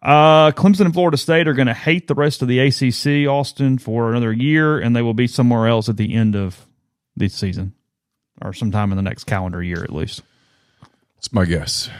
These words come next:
Speaker 2: There is a lot of, uh, there's a lot of speculation that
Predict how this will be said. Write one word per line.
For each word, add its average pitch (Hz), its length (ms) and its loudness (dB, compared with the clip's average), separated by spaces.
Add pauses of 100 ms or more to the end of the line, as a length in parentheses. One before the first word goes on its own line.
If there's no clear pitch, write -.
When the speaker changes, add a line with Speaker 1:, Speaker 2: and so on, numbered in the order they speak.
(380)
Speaker 2:
There 113 180 6
is 110 160 2
a 95 140 2
lot 101 460 0
of, 92 340 2
uh, 80 320 -2 (920)
there's 107 140 -6
a 104 60 -2
lot 131 260 0
of 117 80 0
speculation 80 920 -4 (100)
that 76 200 -6